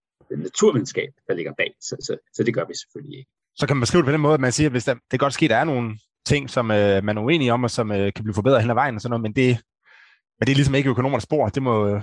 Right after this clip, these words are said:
Speaker 2: naturvidenskabsfolkene diskutere, øh, og så må vi ligesom tage det ud, som det nu er
Speaker 1: Ja, det
Speaker 2: konsensus,
Speaker 1: kan man sige,
Speaker 2: øh,
Speaker 1: og
Speaker 2: på hvert givet tidspunkt.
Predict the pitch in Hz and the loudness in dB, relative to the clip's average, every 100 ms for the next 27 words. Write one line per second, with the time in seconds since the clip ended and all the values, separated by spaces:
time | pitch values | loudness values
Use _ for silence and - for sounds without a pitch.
0 | - 113 156 123 107 110 101 - - 110 | -4 0 2 2 0 0 -2 -4 -4 -4
1 | 107 98 - 127 104 92 _ 104 98 95 | -2 -2 0 2 2 0 _ -2 -2 -2
2 | 95 - 107 135 123 127 131 117 117 123 | -6 -4 -2 2 2 2 0 0 0 2
3 | 120 123 107 107 117 113 98 98 - _ | 0 -2 -4 -4 0 2 2 0 -4 _
4 | _ _ _ _ _ _ _ _ _ _ | _ _ _ _ _ _ _ _ _ _
5 | 160 139 117 - _ - - 160 175 156 | 0 0 -2 -10 _ -2 4 6 6 4
6 | 175 120 107 139 127 117 117 - - 123 | 4 4 4 4 2 2 0 -2 0 0
7 | - 120 113 98 | 0 -6 -8 -14